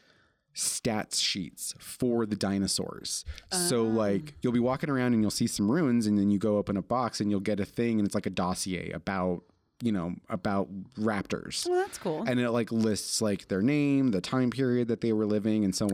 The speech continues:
Speaker 2: Oh,
Speaker 1: and so
Speaker 2: that's fun.
Speaker 1: forth, and then, like, some information
Speaker 2: Yeah, 'cause
Speaker 1: about 'em.
Speaker 2: there is a whole lot of animals living together that should not be living together <laughs>
Speaker 1: Well,
Speaker 2: on these maps.
Speaker 1: and, and, and that is kind of explained in the story. And
Speaker 2: Oh,
Speaker 1: again,
Speaker 2: is it?
Speaker 1: yeah,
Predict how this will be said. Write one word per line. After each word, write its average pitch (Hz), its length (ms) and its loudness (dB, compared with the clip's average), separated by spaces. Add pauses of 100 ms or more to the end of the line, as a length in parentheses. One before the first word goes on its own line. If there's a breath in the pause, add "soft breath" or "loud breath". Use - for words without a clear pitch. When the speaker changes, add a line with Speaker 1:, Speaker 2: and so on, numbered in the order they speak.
Speaker 2:
Oh, 95 40 2
Speaker 1:
and 98 80 0
so 101 60 0
Speaker 2:
that's 107 120 0
fun. 113 180 0
Speaker 1:
forth, 113 180 -2
and 104 120 6
then, 104 140 4
like, 104 200 0
some 107 160 0
information 101 540 2
Speaker 2:
Yeah, 107 120 2
'cause - 80 2
Speaker 1:
about - 60 0
'em. - 60 2
Speaker 2:
there 233 200 2
is 262 160 0
a 240 120 0
whole 233 340 0
lot 220 220 0
of 202 80 -2
animals 165 460 -4
living 151 240 -4
together 147 400 -6
that 143 180 -6 (520)
should 170 260 -2
not 156 240 -4
be 160 100 -4
living 147 360 -6
together 156 500 -4
<laughs> 170 40 -2
Speaker 1:
Well, 139 280 2
Speaker 2:
on 233 240 -2
these 208 160 -2
maps. 156 300 -6 (420 loud breath)
Speaker 1:
and, 123 500 2 (200)
and, 107 340 2 (480)
and 113 300 2
that 113 200 0
is 110 120 -2
kind 110 260 -2
of 104 80 2
explained 117 540 0
in 110 240 4
the 95 60 0
story. 92 500 0
And 135 160 0
Speaker 2:
Oh, 226 100 2
Speaker 1:
again, 151 140 2
Speaker 2:
is 101 100 -2
it? 220 260 -2
Speaker 1:
yeah, 147 220 2